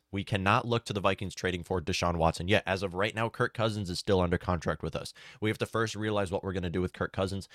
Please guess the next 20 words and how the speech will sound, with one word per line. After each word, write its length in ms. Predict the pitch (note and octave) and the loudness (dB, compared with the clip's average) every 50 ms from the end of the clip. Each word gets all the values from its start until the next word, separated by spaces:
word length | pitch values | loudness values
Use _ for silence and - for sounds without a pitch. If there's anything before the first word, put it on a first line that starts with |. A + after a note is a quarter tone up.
| - - - - | -20 -12 -6 -2
and 140 | G2+ G2 F#2 | -2 0 0
then 120 | F#2 F#2 | 0 2
look 180 | F2+ F2+ E2+ - | 0 0 0 0
to 80 | F2+ | 0
what, 240 | E2 E2+ F2+ F2 - | 2 4 4 2 2
how, 320 | - - F2+ E2+ E2+ E2 - _ - - - - - | 2 4 4 4 4 2 -4 _ -20 -20 -18 -6 0
or 140 | G2 F#2 E2+ | 2 2 4
how 160 | - G#2 G#2+ | 6 6 6
we're 100 | A2+ A2 | 6 6
gonna 140 | G2 G2 F#2+ | 4 2 0
fill 240 | - - G#2 F#2+ F2+ | 2 4 4 4 4
Kirk 180 | - G2 E2+ | 2 -2 -2
Cousins' 340 | - F#2+ F2 E2 E2 D2+ - | 0 0 0 0 0 -4 -4
role. 200 | D#2+ D2+ C#2 - - | -4 -6 -6 -4 2
So, 240 | - B2+ G#2 - _ _ _ _ _ _ - | 4 4 4 4 _ _ _ _ _ _ -10
<clears throat> 60 | - - F#2+ - - _ _ _ _ _ _ _ _ _ _ _ - | -8 -8 -8 -10 -14 _ _ _ _ _ _ _ _ _ _ _ -6
with 220 | G#2 G#2 C3 C#3 - | -2 0 0 2 0
this 140 | E3+ D3+ - | -2 0 0
situation, 600 | C3+ - - A2+ G2 F2+ E2 - - - - - - - - - - - | 0 0 2 2 2 2 2 0 -2 -6 -10 -18 -20 -20 -20 -16 -6 0
and 240 | F#2 F#2 F#2 E2 | 2 2 2 2